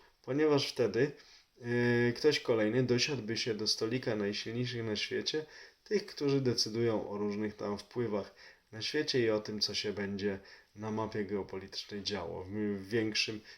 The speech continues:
niż w mniejszym zakresie. Dlatego obecni posiadacze broni nuklearnej nie za bardzo chcą, żeby ktoś im się do tego stolika dosiadł, bo zrobi się ciaśniej, bo wtedy ten ktoś będzie miał większy,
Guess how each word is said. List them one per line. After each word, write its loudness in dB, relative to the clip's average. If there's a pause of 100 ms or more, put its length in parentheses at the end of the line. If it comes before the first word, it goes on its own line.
(120)
niż 6
w -4
mniejszym 0
zakresie. -6
Dlatego 0 (440)
obecni 4
posiadacze -2
broni -2
nuklearnej -2
nie -2
za -4
bardzo 2
chcą, 0
żeby -6
ktoś -8
im -4
się -4
do -4
tego -4
stolika -4
dosiadł, -4 (360)
bo -2
zrobi -2
się -4
ciaśniej, 2 (420)
bo -12
wtedy -2
ten -2
ktoś -4
będzie -2
miał -2
większy, 0